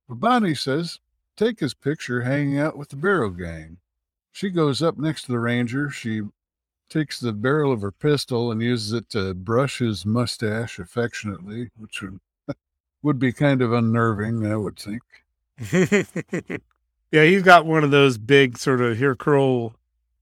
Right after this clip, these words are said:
Speaker 2: Poirot mustaches. <laughs>
Speaker 1: So, uh, Clyde lifts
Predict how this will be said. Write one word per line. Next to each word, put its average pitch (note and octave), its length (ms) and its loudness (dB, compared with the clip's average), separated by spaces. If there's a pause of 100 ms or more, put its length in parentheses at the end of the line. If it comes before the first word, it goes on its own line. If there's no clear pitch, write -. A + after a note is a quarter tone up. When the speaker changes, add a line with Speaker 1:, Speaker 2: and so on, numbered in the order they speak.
Speaker 2:
Poirot B2 600 4
mustaches. A#2 920 0
<laughs> A3+ 60 8 (1800)
Speaker 1:
So, E3 420 2
uh, D3 320 4
Clyde A3 640 2
lifts - 720 -2